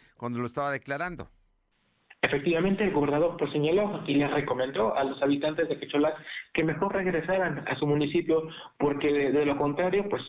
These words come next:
Speaker 2: sí habría repercusiones legales en su contra, Fernando.
Speaker 1: Les dijo, "Mejor regrésense a su pueblo", ¿no? Es lo que les dijo el gobernador. Y de todas maneras, llegaron hasta Casaguayo, o entró una comisión y ahí detuvieron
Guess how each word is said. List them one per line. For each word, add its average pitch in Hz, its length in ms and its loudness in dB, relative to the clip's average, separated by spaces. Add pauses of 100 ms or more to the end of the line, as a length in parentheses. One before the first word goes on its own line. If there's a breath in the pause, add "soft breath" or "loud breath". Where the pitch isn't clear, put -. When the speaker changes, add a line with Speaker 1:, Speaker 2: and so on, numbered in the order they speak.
(100)
Speaker 2:
sí 170 80 4
habría 151 360 2 (220 loud breath)
repercusiones 151 720 0
legales 147 400 0
en 135 160 0
su 131 140 -4
contra, 123 340 -2
Fernando. 131 380 -2 (300 loud breath)
Speaker 1:
Les 135 180 -6
dijo, 180 320 -4
"Mejor 170 320 -4
regrésense 180 580 -4
a 147 60 -2
su 123 260 -8
pueblo", 139 460 -6
¿no? 175 300 -8
Es 135 220 -12
lo 143 120 -6
que 135 100 -6
les 113 160 -8
dijo 127 200 -8
el 117 80 -6
gobernador. 107 600 -4 (460 loud breath)
Y 139 540 -4
de 139 120 -6
todas 185 300 -6
maneras, 165 680 -6
llegaron 131 640 -4
hasta 139 280 -8
Casaguayo, 147 680 -4
o 165 280 -6
entró 151 260 -6
una 196 240 -8
comisión 147 500 -6 (360 soft breath)
y 127 80 -6
ahí 180 100 -2
detuvieron 156 800 -6